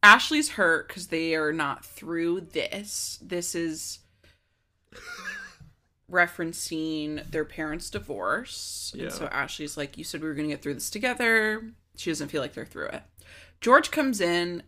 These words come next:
Speaker 1: after Ashley leaves,
Speaker 2: Oh.
Speaker 1: and he's just, like, sullen.
Speaker 2: George, this episode, Guantanamo.
Speaker 1: Yeah. He sucks.
Speaker 2: He is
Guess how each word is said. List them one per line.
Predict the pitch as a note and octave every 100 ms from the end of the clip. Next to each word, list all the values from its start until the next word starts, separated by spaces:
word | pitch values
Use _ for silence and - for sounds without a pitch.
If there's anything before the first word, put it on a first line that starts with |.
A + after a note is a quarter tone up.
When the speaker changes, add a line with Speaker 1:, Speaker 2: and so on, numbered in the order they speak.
| -
Speaker 1:
after | E3+ E3+ -
Ashley | D#3 E3+ - F3+
leaves, | D#3+ D3 D3 B2 - -
Speaker 2:
Oh. | -
Speaker 1:
and | D#3+ E3
he's | F3 F3+
just, | - A3+
like, | C#4 B3+ -
sullen. | - - F3 C3+ C2+ - - - - _ _ _ _ _ -
Speaker 2:
George, | D#3+ F#3
this | G3+ A3+
episode, | D3+ C#3 D3+ - D3 C#3+ C3+ A#2 _ _ _ _ _ _ _ _ _ _ _ _ _ _ _ _ - - _ _ _ _ _ _ _ _ _
Guantanamo. | C#3 C3+ C3 A#2 A2+ A2+ C#3 - _ _ _ _ _ _ _ _ _ _ _ - _ _ _ _ _ _ _
Speaker 1:
Yeah. | A3+ C4+ B3 D#3 C#3 - - _ _ _ _ _ _ _ _ _
He | - A#3+ A#3+ C4 C4 C4 C4+ - _ _ _ _ _ _ _
sucks. | - - G3+ - - - - -
Speaker 2:
He | C#3+ F3+ A3+
is | A3+